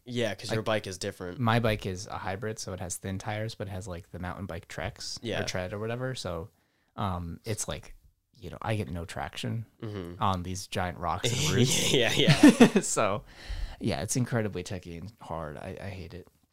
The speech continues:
Speaker 2: But Six Mile is honestly easy. Like, once you're able to maintain stamina with everything
Speaker 1: Yeah,
Speaker 2: going on
Speaker 1: that's my biggest
Speaker 2: respiratory
Speaker 1: thing.
Speaker 2: stuff.
Speaker 1: I just went on rides early, like, today. I went on a ride this morning 'cause I'm trying to do 'em every morning now just to build up a,
Speaker 2: Okay.
Speaker 1: a nice, uh,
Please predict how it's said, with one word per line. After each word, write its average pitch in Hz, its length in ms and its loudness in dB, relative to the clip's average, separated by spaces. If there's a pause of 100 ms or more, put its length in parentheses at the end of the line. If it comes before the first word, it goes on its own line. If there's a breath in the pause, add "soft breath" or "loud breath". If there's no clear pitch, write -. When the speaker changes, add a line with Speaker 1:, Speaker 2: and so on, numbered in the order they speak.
(500)
Speaker 2:
But 139 100 4
Six 180 180 6
Mile 214 200 10
is 185 80 4
honestly 135 480 4
easy. 127 440 -2
Like, - 240 -8
once 123 220 0
you're 147 100 -2
able 110 340 -2
to 95 200 -6
maintain 92 420 -6
stamina 95 600 -4
with 104 100 -4
everything 98 280 -2
Speaker 1:
Yeah, 87 180 -2
Speaker 2:
going 101 220 -2
on 92 120 -4
Speaker 1:
that's 127 240 6
my 135 100 8
biggest 110 180 4
Speaker 2:
respiratory 127 220 4
Speaker 1:
thing. 135 80 2
Speaker 2:
stuff. 131 140 4
Speaker 1:
I 135 40 8
just 143 260 2
went 131 140 6
on 107 160 0
rides 107 560 0
early, 104 320 -2
like, 107 180 -4
today. 113 480 2
I 120 80 4
went 143 160 4
on 139 60 8
a - 20 4
ride 123 180 6
this 104 160 -2
morning 127 540 2
'cause 127 140 -8
I'm 117 80 0
trying 143 180 4
to 131 60 6
do 120 180 4
'em 110 100 0
every 101 220 -4
morning 98 340 0
now 110 200 2
just 104 180 -6
to 101 80 -8
build 98 320 -4
up 101 220 -2
a, 98 440 0 (240)
Speaker 2:
Okay. 127 300 2
Speaker 1:
a 117 80 4
nice, 104 400 2
uh, 92 380 2